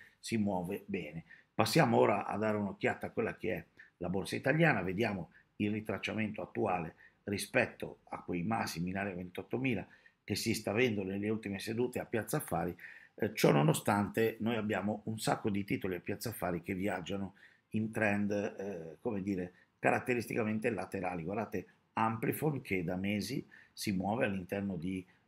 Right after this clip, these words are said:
eh, un massimo e un minimo ben specificati, adesso sta tornando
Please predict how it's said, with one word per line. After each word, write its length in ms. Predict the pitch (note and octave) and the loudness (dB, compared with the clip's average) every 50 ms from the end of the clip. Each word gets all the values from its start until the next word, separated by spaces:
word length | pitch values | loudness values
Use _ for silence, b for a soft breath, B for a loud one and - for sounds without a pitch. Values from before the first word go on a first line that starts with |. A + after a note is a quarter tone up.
| b _ - | b _ -8
eh, 120 | - E2 | -6 -6
un 220 | - - B2 A2+ | -4 -4 -2 0
massimo 360 | G#2+ A2+ G#2 - - F#2+ G2+ G2 | 2 2 2 0 0 -2 0 0
e 20 | |
un 80 | G2 G#2 | 0 0
minimo 320 | A2+ A#2+ A2 G2 F#2 F#2 | 0 0 0 0 -2 -2
ben 160 | F2+ A2+ A#2 | 0 0 0
specificati, 760 | A2 - A#2 A2 - - A2+ A2 A2 - - D#2 C2 - - | 0 -2 -4 -4 -4 -4 -6 -6 -6 -6 -6 -6 -6 -6 -8
adesso 280 | D#2+ E2+ E2+ - A#2 A2+ | -6 -6 -4 -4 -6 -6
sta 180 | - - F2 | -4 -6 -6
tornando 580 | E2+ - F2+ F2 F2 F2+ F2 F2 F2+ G#2 G2+ | -4 -4 -4 -4 -2 -2 -2 -2 -2 -4 -6